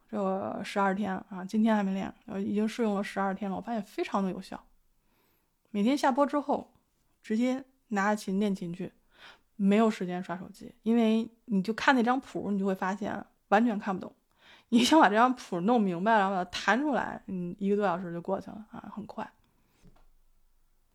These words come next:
所以说啊，当我们想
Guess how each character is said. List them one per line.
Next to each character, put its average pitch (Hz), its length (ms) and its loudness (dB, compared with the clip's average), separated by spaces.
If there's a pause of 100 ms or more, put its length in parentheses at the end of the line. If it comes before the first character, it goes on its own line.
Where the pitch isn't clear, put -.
(140)
所 - 180 -2
以 294 100 2
说 185 320 -8 (140)
啊， 196 340 -8 (1300)
当 320 260 6
我 233 140 6
们 180 220 -2
想 214 360 -6